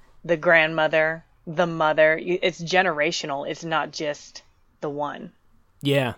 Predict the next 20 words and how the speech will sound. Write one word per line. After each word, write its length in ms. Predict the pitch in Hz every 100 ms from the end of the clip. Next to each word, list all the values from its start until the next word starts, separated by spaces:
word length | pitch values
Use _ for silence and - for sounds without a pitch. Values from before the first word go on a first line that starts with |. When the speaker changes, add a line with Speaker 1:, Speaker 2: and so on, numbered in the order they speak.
| -
Speaker 2:
yeah. 180 | 135 139
It, 140 | 160
well, 180 | 170 151
and 80 | 147
it 100 | 139
opens 340 | 143 185 190
with 80 | 135
the 80 | 139
grandmother 500 | 120 131 135 135 131
in 120 | 131
the 60 | 123
milk. 360 | 131 151 - - - - _ - _ _ _
Speaker 1:
Mm-hmm. 300 | 175 165 165 180 _ -
Speaker 2:
So 160 | - 123
there's 200 | 120 113
that. 280 | 123 127 - - - - - - - - - - -
My 380 | 151 233 247 208
motif 580 | 175 160 - 156 160 -
is 200 | 156 139
rebellion. 720 | 139 131 131 127 110 131